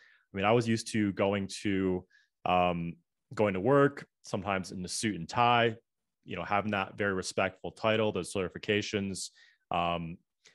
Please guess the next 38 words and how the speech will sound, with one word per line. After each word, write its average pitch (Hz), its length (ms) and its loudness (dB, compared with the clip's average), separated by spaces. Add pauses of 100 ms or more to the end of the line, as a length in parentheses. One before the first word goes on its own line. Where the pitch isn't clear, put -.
(140)
just 117 200 -2
that 107 200 2
sexy, 101 800 -2
that 98 180 -2
sexy 104 300 -2
job, 92 420 2
right? 92 280 0 (400)
And 98 120 -6
then 107 100 0
I 107 60 4
was 98 180 -2 (480)
transitioning 107 520 0
to 98 60 -10
be 101 80 -4
an 95 60 -4
entrepreneur, 104 760 -2 (380)
and 101 400 -2 (680)
that 165 400 2 (320)
was 127 200 -2
a 123 40 -4
struggle 151 320 4
for 90 120 -8
me. 78 260 -6
And - 100 -2
I, 110 180 2
I 120 60 0
know, 120 200 2
I 113 60 -4
know 131 160 4
a - 20 4
lot 123 200 4
of 110 100 -4 (260)
individuals 107 720 0
that 90 140 0
make 101 200 -2
this 104 140 -4
transition 95 720 -2 (480)
from 110 540 2